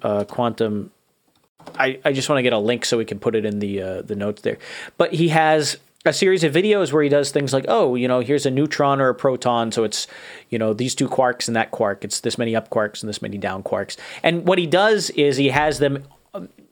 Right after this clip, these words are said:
you know, represented, their different masses or different sized Lego bricks. So if you have strange quarks versus, uh, you know, uh, the generation one quarks or whatever. He has visual representations for everything with Legos, and I thought it was gonna be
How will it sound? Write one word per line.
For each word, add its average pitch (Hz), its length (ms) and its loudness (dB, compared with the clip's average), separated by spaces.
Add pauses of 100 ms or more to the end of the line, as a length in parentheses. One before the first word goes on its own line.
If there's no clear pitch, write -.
you 160 120 0
know, 131 80 4
represented, 151 800 2
their 135 120 2
different 143 320 0
masses 131 500 0
or 131 60 2
different 135 320 -2
sized 131 300 2
Lego 120 280 2
bricks. 113 360 -2
So 110 180 0
if 104 100 -6
you 110 80 -2
have 104 240 -4 (360)
strange 147 420 0
quarks 139 380 2
versus, 135 600 2
uh, 110 380 0 (140)
you 123 100 -4
know, 101 200 -4
uh, 113 240 -8
the 123 120 -6
generation 120 560 0
one 110 220 -2
quarks - 400 -6
or 110 40 -2
whatever. 101 280 -4 (640)
He - 180 -2
has 143 160 2 (160)
visual 220 420 2
representations 156 800 0
for 143 120 2
everything 147 360 2
with 127 120 2
Legos, 110 680 2
and 131 80 2
I 131 60 4
thought 185 240 4
it 233 60 2
was 151 160 2
gonna 143 120 2
be 127 200 0